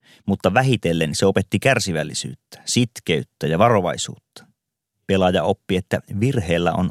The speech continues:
vakava seuraus. Virhe ei hidasta pelikokemusta, vaan katkaisee pelin kerta kaikkiaan. Ja ellei pelihahmon hankkimia vahvuuksia, aseita ja rikkauksia voinut ladata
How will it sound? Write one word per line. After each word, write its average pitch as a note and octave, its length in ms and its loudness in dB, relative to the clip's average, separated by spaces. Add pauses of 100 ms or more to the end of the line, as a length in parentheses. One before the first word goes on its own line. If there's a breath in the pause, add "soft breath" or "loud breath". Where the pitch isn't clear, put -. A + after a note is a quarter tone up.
vakava F#2 360 0
seuraus. - 760 -4 (880)
Virhe A2 420 2
ei G2+ 260 2 (140)
hidasta A2+ 380 2 (120)
pelikokemusta, - 840 -2 (400 soft breath)
vaan F#2 220 4 (120)
katkaisee F#2 640 2
pelin G2+ 300 2
kerta G#2 320 0
kaikkiaan. - 680 -4 (600)
Ja A#2 100 4
ellei C3+ 280 4
pelihahmon C3 580 2
hankkimia A#2 480 2
vahvuuksia, A#2+ 720 2
aseita A2+ 380 2
ja G2+ 140 4
rikkauksia G2 760 0
voinut G2+ 340 2
ladata G2+ 440 4